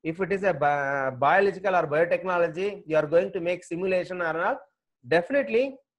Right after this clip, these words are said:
for simulation parameters, we need to go for sampling analysis. So if you are going to go for South India, you need to go for every part of South India so that you take some analysis, then you need to conclude it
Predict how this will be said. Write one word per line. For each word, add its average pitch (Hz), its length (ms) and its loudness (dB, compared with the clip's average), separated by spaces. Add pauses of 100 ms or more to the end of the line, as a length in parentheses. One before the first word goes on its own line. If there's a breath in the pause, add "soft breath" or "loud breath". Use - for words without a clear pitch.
(220)
for 151 180 2
simulation 247 540 2
parameters, 165 600 2 (600)
we 208 220 -4
need 220 280 -6
to 226 120 0
go 170 260 0
for 185 380 0 (320)
sampling 196 520 -2
analysis. 123 560 -6 (320)
So 202 160 -2
if 202 160 -2
you 202 60 2
are 156 100 2
going 220 280 2
to 240 60 -6
go 190 220 -2
for 202 200 0
South 190 300 0
India, 170 480 0 (320)
you 170 140 -4
need 254 220 -2
to 220 300 2
go 202 220 0
for 233 340 0 (480)
every 220 360 -2
part 220 360 -4
of 214 140 -4
South 185 280 -2
India 190 400 -4
so 185 140 -2
that 233 220 -2
you 160 200 -4
take 202 200 -4
some 180 200 -4
analysis, 180 640 -2 (300)
then 240 200 0
you 254 120 -2
need 262 160 -4
to 254 80 -4
conclude 185 420 -4
it 127 100 -6